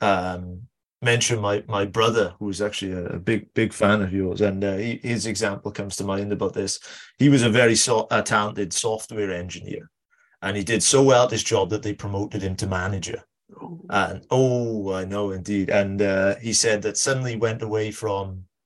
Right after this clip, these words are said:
Speaker 1: the coding that he loved to do and making beautiful code. That suddenly he was in meetings all day, he had to monitor other people's performance.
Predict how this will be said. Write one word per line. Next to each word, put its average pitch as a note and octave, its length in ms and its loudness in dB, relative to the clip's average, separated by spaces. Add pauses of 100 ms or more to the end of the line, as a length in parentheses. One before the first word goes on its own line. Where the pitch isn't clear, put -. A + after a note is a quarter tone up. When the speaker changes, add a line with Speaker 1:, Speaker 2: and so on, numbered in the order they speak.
(240)
Speaker 1:
the A#2 120 0
coding C3+ 640 2
that G#2 160 -2
he A#2 160 -4
loved B2 360 2
to G#2+ 100 -6
do G2+ 240 -2
and G2+ 100 -2
making A#2 440 0
beautiful A#2 580 -4
code. G2 440 -6 (380)
That A#2 80 -2
suddenly C#3 320 0
he B2+ 80 0
was A#2+ 200 0
in A#2 180 2
meetings B2+ 420 0
all A2+ 160 2
day, A2+ 380 4
he G#2+ 60 -6
had G#2 100 -8
to G#2+ 80 -10
monitor A2 520 -6
other A2 160 -4
people's - 280 -10
performance. G#2 640 -4